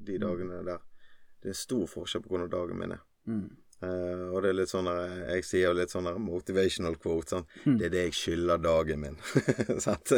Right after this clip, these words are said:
Speaker 1: Men, men jeg skylder meg selv, eh, den, det er jo en gave å, å gi til seg selv i forhold til, til det. Men det krever veldig, eh, det er veldig mange år, da har jeg begynt alt for høyt
Speaker 2: Mm.
Speaker 1: i forhold til
Speaker 2: Mm.
Speaker 1: forventninger,
Speaker 2: Mm.
Speaker 1: hvordan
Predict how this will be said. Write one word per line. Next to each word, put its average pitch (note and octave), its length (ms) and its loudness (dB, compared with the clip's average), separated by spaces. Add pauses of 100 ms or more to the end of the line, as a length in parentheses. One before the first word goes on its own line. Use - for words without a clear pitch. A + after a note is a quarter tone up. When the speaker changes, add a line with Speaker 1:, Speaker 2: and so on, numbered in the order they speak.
(600)
Speaker 1:
Men, G2+ 300 6 (300)
men G#2 200 4 (200)
jeg G#2 80 -4
skylder A#2 260 -2
meg C3+ 100 -8
selv, G#2+ 340 0
eh, D#2+ 260 -4
den, F#2 420 -4
det A#2+ 160 4
er A2 40 2
jo F#2 120 2
en E2+ 120 0
gave F2+ 440 4 (640)
å, G2 60 -6
å E2+ 380 -2
gi G2 180 0
til - 140 -8
seg F2 120 -2
selv F#2 220 0
i - 40 -2
forhold E2+ 320 -2
til, E2+ 260 0 (200)
til F2+ 240 -2
det. D#2 160 -2 (400)
Men F#2+ 340 -2
det G2 160 -2
krever G#2 320 0
veldig, G2+ 320 4 (100)
eh, F2+ 220 -4 (320)
det G2 100 -6
er F#2+ 120 -10
veldig A2+ 260 4
mange F#2+ 260 0
år, F2+ 300 -2 (160)
da G#2+ 120 -4
har F#2+ 120 0
jeg F2 80 -4
begynt F2 380 -6 (500)
alt F#2 180 4
for D#2+ 200 -6
høyt - 440 -10 (520)
Speaker 2:
Mm. D3+ 160 4
Speaker 1:
i - 40 2
forhold F2+ 240 0
til - 120 0
Speaker 2:
Mm. D#3 100 0 (100)
Speaker 1:
forventninger, F#2+ 580 2
Speaker 2:
Mm. G#2+ 100 -4
Speaker 1:
hvordan G2 400 -4